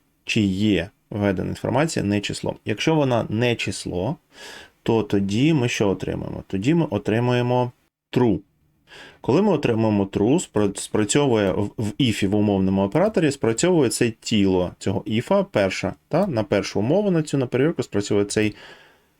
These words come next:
е, ц-, ця частинка, і в консоль виведеться, що ви ввели некоректну інформацію. Якщо ж там не є не число, тобто там є число, то тоді ми продовжуємо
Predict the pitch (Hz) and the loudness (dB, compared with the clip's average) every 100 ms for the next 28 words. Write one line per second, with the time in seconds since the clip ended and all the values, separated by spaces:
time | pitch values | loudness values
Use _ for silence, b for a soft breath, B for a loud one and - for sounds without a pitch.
0 | _ - 101 101 101 98 - 107 87 131 | _ -2 2 4 2 0 0 -2 0 0
1 | 104 117 113 - 196 233 170 135 127 117 | 0 0 0 0 0 2 0 0 -2 0
2 | 165 170 123 113 104 104 104 117 127 233 | 0 2 2 2 2 0 -2 0 2 2
3 | 196 151 180 135 120 135 131 110 101 92 | 4 4 2 2 0 0 -2 -2 0 0
4 | 78 - - - _ - 107 117 - 175 | -2 -8 -12 -16 _ -8 -2 -2 0 0
5 | 156 - - 135 127 104 - - _ _ | 0 -4 -2 2 2 0 -6 -14 _ _
6 | - 123 135 113 139 247 185 139 139 139 | 0 2 2 2 2 2 4 4 2 2
7 | 139 - 139 139 98 101 98 101 113 120 | 0 2 2 4 2 0 0 0 2 2
8 | 107 104 98 107 - 170 240 165 104 107 | 2 2 2 -2 0 2 2 2 0 0
9 | 101 170 226 160 117 107 135 131 131 127 | 0 2 0 0 0 2 0 0 0 2
10 | 127 | 0